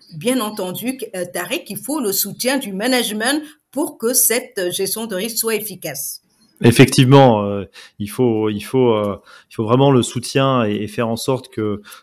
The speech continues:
Speaker 2: euh, le supérieur ou les supérieurs hiérarchiques, euh, ne, ne soient pas indifférents effectivement à cette, euh, démarche, euh, euh, de, de gestion des risques. Alors, on a abordé, euh, plusieurs points.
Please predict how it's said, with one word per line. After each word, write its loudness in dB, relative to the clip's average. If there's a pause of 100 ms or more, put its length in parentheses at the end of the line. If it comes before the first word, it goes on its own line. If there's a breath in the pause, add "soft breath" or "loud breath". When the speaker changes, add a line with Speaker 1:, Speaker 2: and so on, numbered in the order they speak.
(120)
Speaker 2:
euh, -8
le -4
supérieur 4
ou 2
les 2
supérieurs 0
hiérarchiques, 0
euh, -4
ne, -6
ne -4
soient -6
pas 0
indifférents 0
effectivement -4
à 0
cette, -8
euh, -8
démarche, 0
euh, -8 (380 loud breath)
euh, -6
de, -10
de -8
gestion -6
des 2
risques. 2
Alors, -2 (340 loud breath)
on -2
a 6
abordé, 6
euh, 4
plusieurs -2
points. 0